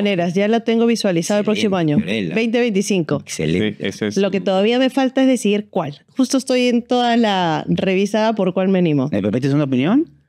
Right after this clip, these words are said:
Speaker 1: Sí, claro.
Speaker 2: Yo creo que tú debes ir al Panama City porque si tu hermano ha ido ahí,
Speaker 1: Ajá.
Speaker 2: tienes toda, todo el, tienes todo el feedback de tu hermano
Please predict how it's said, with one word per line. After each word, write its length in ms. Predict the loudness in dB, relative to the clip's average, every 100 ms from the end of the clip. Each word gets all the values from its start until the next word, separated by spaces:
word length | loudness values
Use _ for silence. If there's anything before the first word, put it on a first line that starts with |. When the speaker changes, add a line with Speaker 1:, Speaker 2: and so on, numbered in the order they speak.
| _ _
Speaker 1:
Sí, 220 | -2 -2
claro. 220 | 0 0
Speaker 2:
Yo 100 | 0
creo 200 | 0 0
que 120 | -2
tú 160 | -2 0
debes 200 | 0 0
ir 120 | 0
al 120 | -2
Panama 320 | -4 -2 0 -2
City 220 | -2 -2
porque 280 | -2 -4 -4
si 120 | -4
tu 120 | -2
hermano 320 | 0 2 2 0
ha 80 |
ido 160 | 0 0
ahí, 300 | 0 0 -2
Speaker 1:
Ajá. 380 | -4 0 2 0 -2
Speaker 2:
tienes 420 | -2 0 0 -4 -14 _ _ _ _ _
toda, 520 | -2 0 0 0 -4 -6 _ -4
todo 180 | -2
el, 180 | 0 -4
tienes 360 | -4 0 0 -2
todo 200 | -4 -2
el 100 | -2
feedback 280 | -2 -2 0
de 100 | 0
tu 80 | 0
hermano 480 | 0 2 0 -2